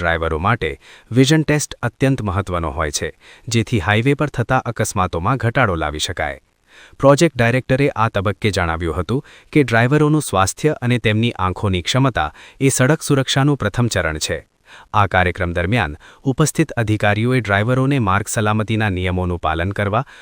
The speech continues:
અને પૂરતી ઊંઘ લીધા બાદ જ વાહન ચલાવવા અંગે માર્ગદર્શન પૂરું પાડ્યું હતું. ખેમાણા ટોલ પ્લાઝા ખાતે આખો દિવસ ચાલેલા આ સેવાકીય કાર્યક્રમનો મોટી સંખ્યામાં વાહન ચાલકોએ લાભ લીધો હતો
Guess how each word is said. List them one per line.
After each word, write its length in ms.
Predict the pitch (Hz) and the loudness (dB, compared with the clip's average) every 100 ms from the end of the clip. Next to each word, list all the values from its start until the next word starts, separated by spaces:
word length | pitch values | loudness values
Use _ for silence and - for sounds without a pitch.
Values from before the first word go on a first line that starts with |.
| - | -6
અને 160 | 165 170 | 0 2
પૂરતી 500 | - 139 143 - 175 | 2 0 0 2 0
ઊંઘ 240 | 120 131 | 2 2
લીધા 340 | 120 104 98 110 | 2 0 0 2
બાદ 180 | 95 95 | 2 2
જ 120 | 113 | 0
વાહન 360 | 98 90 101 98 | 0 0 0 0
ચલાવવા 380 | 85 80 82 87 127 | 0 0 0 0 0
અંગે 240 | 131 76 - - - | 0 -2 -8 -18 -2
માર્ગદર્શન 640 | 123 143 143 147 - 156 117 | 2 2 2 -2 0 0 2
પૂરું 240 | 113 113 | 0 2
પાડ્યું 320 | 82 78 78 | 0 0 -2
હતું. 240 | 80 78 69 _ _ _ - - - | -4 -6 -8 _ _ _ -20 -20 -2
ખેમાણા 440 | 139 143 156 165 | 4 4 4 2
ટોલ 220 | 151 123 | 2 0
પ્લાઝા 340 | 123 110 104 117 | 2 2 2 0
ખાતે 320 | - 110 127 120 104 | 0 0 0 2 2
આખો 240 | 110 - | 2 0
દિવસ 280 | 135 120 123 | 2 2 0
ચાલેલા 420 | - 107 110 117 113 | 0 0 2 2 0
આ 80 | 101 | 0
સેવાકીય 600 | 98 101 95 104 - 107 | 0 -2 0 0 0 0
કાર્યક્રમનો 640 | 101 92 117 - 101 76 76 - - - | 2 0 0 0 -2 -2 -6 -12 -20 0
મોટી 260 | 131 139 160 | 4 4 4
સંખ્યામાં 540 | - 135 139 139 139 | 2 0 2 2 4
વાહન 300 | 110 95 113 | 4 4 4
ચાલકોએ 460 | 110 104 107 - 127 | 2 0 0 0 0
લાભ 280 | 98 104 95 | 2 0 0
લીધો 280 | 87 80 | -2 -2
હતો 260 | 73 78 71 | -2 -4 -6